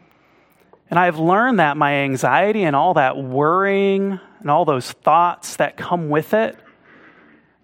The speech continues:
really are just getting in the way of the pathway for that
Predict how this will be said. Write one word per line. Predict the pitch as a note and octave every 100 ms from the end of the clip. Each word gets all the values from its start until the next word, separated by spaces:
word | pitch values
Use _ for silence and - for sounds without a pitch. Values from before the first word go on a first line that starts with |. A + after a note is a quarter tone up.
| _ - -
really | F#3 A3+ F#3+
are | C#3+
just | E3+ D3+
getting | - F#3 F3+
in |
the | D3
way | B2+ D3 G#3+ C3+ B2 C#3+
of | C#3+
the | C#3
pathway | - D#3 G#3+ - - B2 A#2 A#2+ - _ _ _ _ -
for | F3
that | D#3 D3+ D3